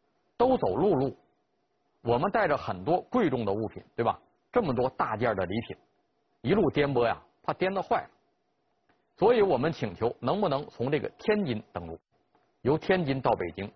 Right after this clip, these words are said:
距离比较近。”我们说过，晚年的乾隆呢，沉溺于物质享受，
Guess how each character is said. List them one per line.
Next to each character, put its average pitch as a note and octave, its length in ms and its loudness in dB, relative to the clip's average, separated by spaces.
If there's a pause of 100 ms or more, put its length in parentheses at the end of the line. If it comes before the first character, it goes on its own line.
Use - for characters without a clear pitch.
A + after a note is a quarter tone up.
(120)
距 G#2+ 140 -6
离 F#2 100 -6
比 F#2 100 -8
较 F2 200 -6
近。” G2+ 100 -10 (2250)
我 B2+ 100 4
们 F3 140 6
说 G3+ 160 6
过， - 240 2 (300)
晚 B2 200 4
年 C#3+ 140 2
的 G3 100 4
乾 D3 180 0
隆 C3 200 0
呢， C3+ 120 -4 (300)
沉 A#2 220 -2
溺 F#3 160 0
于 G#2 200 -4 (120)
物 C#3+ 120 -2
质 - 180 -8
享 - 280 -8
受， - 80 -2